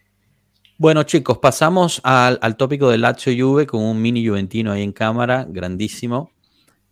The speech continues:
<laughs> Grande. Y, y que, em,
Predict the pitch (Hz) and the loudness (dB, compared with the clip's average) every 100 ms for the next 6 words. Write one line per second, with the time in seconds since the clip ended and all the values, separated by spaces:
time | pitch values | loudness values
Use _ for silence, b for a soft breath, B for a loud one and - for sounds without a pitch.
0 | _ _ - 131 165 101 156 135 78 131 | _ _ -14 -10 -8 -6 -4 -6 -6 -8
1 | - - - 92 - - - _ _ _ | -8 -10 -10 -12 -14 -20 -20 _ _ _
2 | - _ b b b - - 120 127 131 | -20 _ b b b -20 -6 -2 0 -2
3 | 123 117 120 127 123 131 139 135 - 120 | -4 -8 -6 -2 0 0 -2 -4 -4 -2
4 | 110 104 101 101 95 92 90 | -2 -2 -4 -6 -6 -8 -10